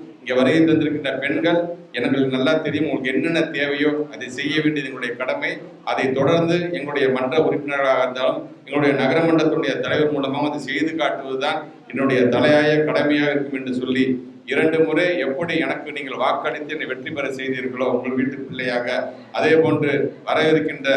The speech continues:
நாடாளுமன்ற தேர்தலிலும் நம்முடைய முதலமைச்சர் யாரை விரல் காட்டுகிறாரோ அந்த வேட்பாளரை வெற்றி செய்வதற்கு முழுமையான உங்களுடைய ஆதரவை நீங்கள் தொடர்ந்து எங்களுக்கு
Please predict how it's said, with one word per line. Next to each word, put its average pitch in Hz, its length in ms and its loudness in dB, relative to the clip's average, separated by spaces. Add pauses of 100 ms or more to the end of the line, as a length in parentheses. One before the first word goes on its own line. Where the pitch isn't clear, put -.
(420)
நாடாளுமன்ற 156 640 4 (140)
தேர்தலிலும் 143 480 0 (240)
நம்முடைய 123 320 -2
முதலமைச்சர் 135 640 2 (380)
யாரை 151 340 4 (220)
விரல் 151 300 2
காட்டுகிறாரோ 131 600 2 (340)
அந்த 117 220 -6
வேட்பாளரை 143 500 2 (300)
வெற்றி 113 260 0
செய்வதற்கு 131 600 0 (420)
முழுமையான 160 500 2
உங்களுடைய 139 360 0
ஆதரவை 151 320 2
நீங்கள் 131 320 -2
தொடர்ந்து 151 420 4
எங்களுக்கு 135 400 -6